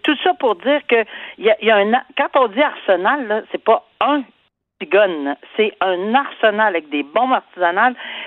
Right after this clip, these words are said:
quelque chose qui tue. On s'entend, là, que ça tue. On est dans un contexte de violence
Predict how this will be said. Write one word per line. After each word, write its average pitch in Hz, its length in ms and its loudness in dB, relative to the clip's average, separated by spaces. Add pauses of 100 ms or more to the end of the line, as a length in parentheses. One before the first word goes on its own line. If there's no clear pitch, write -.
(120)
quelque 240 160 0
chose 370 240 2
qui 262 120 -2 (200)
tue. 269 160 -2 (100)
On - 80 -2
s'entend, 262 400 2
là, 254 300 2
que 220 200 2 (200)
ça 254 160 0 (280)
tue. 226 200 -4 (240)
On 185 120 0
est 294 140 4
dans 311 180 2
un 233 140 2
contexte 180 560 -2
de 165 60 6
violence 190 480 2